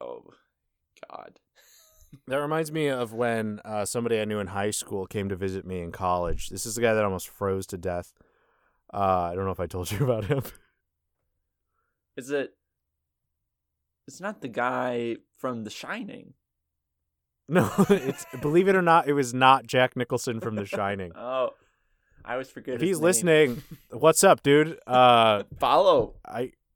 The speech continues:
Speaker 2: f-, like and subscribe. <laughs>
Speaker 1: You don't have
Speaker 2: Anyway,
Speaker 1: to be bored.
Speaker 2: uh,
Speaker 1: Listen to our podcast.
Speaker 2: He's like, "Uh, you and your roommates would love this podcast." I don't know if you met my roommates. They're all pretty much nerds like me. Uh,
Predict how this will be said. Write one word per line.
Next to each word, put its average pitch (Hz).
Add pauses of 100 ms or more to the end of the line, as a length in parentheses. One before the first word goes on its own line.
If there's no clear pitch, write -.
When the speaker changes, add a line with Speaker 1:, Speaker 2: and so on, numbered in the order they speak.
(140)
Speaker 2:
f-, 117
like 117
and 139
subscribe. 143 (200)
<laughs> 302 (1500)
Speaker 1:
You 120
don't 135
have 156
Speaker 2:
Anyway, 127
Speaker 1:
to -
be 110
bored. 151
Speaker 2:
uh, -
Speaker 1:
Listen 120
to 135
our 127
podcast. - (500)
Speaker 2:
He's 135
like, 131 (160)
"Uh, 135
you 131
and 160
your 139
roommates 131
would 110
love 113
this 117
podcast." 98
I -
don't 151
know 147
if 135
you 117
met 110
my 101
roommates. 95
They're 120
all 110
pretty 104
much 98
nerds 98
like 101
me. 107 (920)
Uh, 107